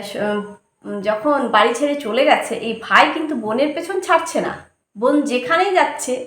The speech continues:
সেখানেই ছুটছে এই দাদা। বউকে তো তাড়িয়েছে, বোনের জন্যেই বউকে তাড়িয়েছে, বলতে বাধ্য হচ্ছি, বোনের জন্যেই বউকে তাড়িয়েছে। কেননা বোনের পেছনে ঘুরতে পাবে না বলে। এখন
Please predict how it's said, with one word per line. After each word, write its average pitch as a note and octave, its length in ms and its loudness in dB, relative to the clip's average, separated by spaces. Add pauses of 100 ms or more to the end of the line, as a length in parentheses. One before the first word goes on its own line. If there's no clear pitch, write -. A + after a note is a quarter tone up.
(200)
সেখানেই B3+ 580 -2
ছুটছে - 360 -8
এই G#3+ 260 -2
দাদা। - 220 -4 (1700)
বউকে B3 380 2
তো F#4+ 40 0 (120)
তাড়িয়েছে, F4 520 4 (340)
বোনের A#3+ 380 2
জন্যেই D4+ 320 4
বউকে F#4+ 300 2
তাড়িয়েছে, G3+ 380 4
বলতে A#3 320 2
বাধ্য C4+ 280 4 (100)
হচ্ছি, - 240 -4 (120)
বোনের A#3+ 320 -2
জন্যেই D4+ 320 2
বউকে C#4+ 320 2
তাড়িয়েছে। D4+ 460 4 (1300)
কেননা C#4 280 2
বোনের B3+ 360 0
পেছনে B3 300 -2 (120)
ঘুরতে F4 300 -4
পাবে C4 260 8
না A#3 120 4
বলে। F3 260 -2 (600)
এখন A#3+ 360 4